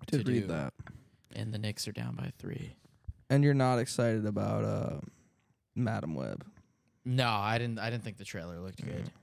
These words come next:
Speaker 2: It, I was a little confused what was going on, and I'm not, I don't know the character. Maybe it'll be good. I don't,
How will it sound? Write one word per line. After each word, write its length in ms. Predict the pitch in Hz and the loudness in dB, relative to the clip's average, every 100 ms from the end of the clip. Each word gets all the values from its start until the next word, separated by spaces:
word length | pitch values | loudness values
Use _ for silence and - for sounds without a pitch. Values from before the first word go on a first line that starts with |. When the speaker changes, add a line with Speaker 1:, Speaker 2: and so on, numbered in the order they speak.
| _ | _
Speaker 2:
It, 140 | - - _ - - | -10 -10 _ -16 -6
I 120 | 104 | -4
was 120 | 104 | -4
a 60 | 110 | -4
little 160 | 101 | -6
confused 580 | 104 107 - 101 101 - | -8 -10 -6 -4 -6 -6
what 140 | 107 98 | -8 -8
was 100 | 104 | -8
going 300 | 101 101 101 | -6 -6 -6
on, 320 | 101 101 110 _ _ _ | -6 -6 -10 _ _ _
and 100 | 113 | -4
I'm 100 | 123 | -2
not, 220 | 151 139 | 0 -2
I 80 | 110 | -2
don't 140 | 131 127 | -2 -2
know 320 | 117 113 98 _ _ _ _ _ _ _ | -2 -4 -8 _ _ _ _ _ _ _
the 100 | 113 | -12
character. 640 | 110 104 101 101 95 117 - _ - | -8 -8 -8 -10 -10 -12 -18 _ -6
Maybe 200 | 135 170 | -2 -2
it'll 160 | 110 | -2
be 100 | 107 98 | -6 -6
good. 360 | 104 110 113 - _ _ _ _ _ _ _ _ _ _ _ _ _ _ _ - - - - | -6 -6 -8 -14 _ _ _ _ _ _ _ _ _ _ _ _ _ _ _ -10 -8 -10 -8
I 60 | 123 | -4
don't, 180 | 123 | -2